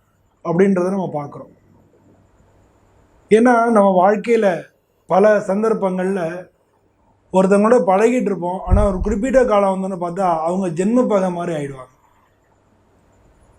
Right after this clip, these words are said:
அது மாதிரி பார்ட்னர்ஷிப் நம்ம சேரும் பொழுது ரொம்ப, ரொம்ப நல்லா இருக்கும், நல்லா வரும்,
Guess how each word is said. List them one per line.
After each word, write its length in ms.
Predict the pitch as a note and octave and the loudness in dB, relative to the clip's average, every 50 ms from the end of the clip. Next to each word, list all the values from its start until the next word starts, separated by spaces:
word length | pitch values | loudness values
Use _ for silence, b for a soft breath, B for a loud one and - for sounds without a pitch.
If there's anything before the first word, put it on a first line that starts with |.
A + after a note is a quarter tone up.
| _ _ _ _ | _ _ _ _
அது 160 | F#3+ G3 G3+ | 2 4 4
மாதிரி 280 | A3+ A#3+ B3 B3+ - - | 4 4 2 0 -2 0
பார்ட்னர்ஷிப் 640 | G3+ G3+ A3 A#3 G#3+ A3 C4 B3 F#3+ A3+ A#3 G3 G3 | 0 0 2 0 -2 -2 -4 -4 -4 -6 -8 -8 -8
நம்ம 200 | G#3 G3 G3 F#3 | -6 -6 -6 -4
சேரும் 400 | - A3 A#3 B3 B3 B3 A#3 A3+ | 0 2 4 4 4 2 -2 -2
பொழுது 240 | A3 A3+ B3 B3 | -2 0 0 0
ரொம்ப, 240 | A#3 A3 G#3+ A3 A#3 | -2 -2 0 0 0
ரொம்ப 240 | A#3 A#3 A#3 A#3+ A3+ | 0 2 0 -2 -4
நல்லா 300 | G#3+ G3+ F#3+ G3 G3+ F#3+ | -2 -2 0 0 0 0
இருக்கும், 240 | F#3 F3 D#3 - - _ _ _ | -2 -4 -8 -12 -16 _ _ _
நல்லா 300 | F3 E3+ F#3+ G#3 A3 G#3 | -8 -4 -2 0 2 2
வரும், 400 | G3 F#3+ F#3 F#3 F#3 F#3+ F3+ - | 2 2 0 0 -2 -4 -6 -8